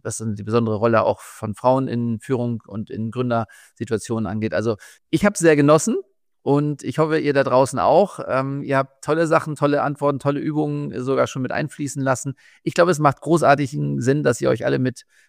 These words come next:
äh, Laura und mit Annalena vernetzt und die euch, äh, hoffentlich irgendwo irgendwie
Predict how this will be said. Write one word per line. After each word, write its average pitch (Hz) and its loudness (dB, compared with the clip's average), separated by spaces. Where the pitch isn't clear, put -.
äh, 107 -4
Laura 120 4
und 107 -2
mit 113 -4
Annalena 120 0
vernetzt - -2
und 120 -6
die 113 -4
euch, 107 -2
äh, 101 -12
hoffentlich 120 -8
irgendwo 123 -4
irgendwie 120 -4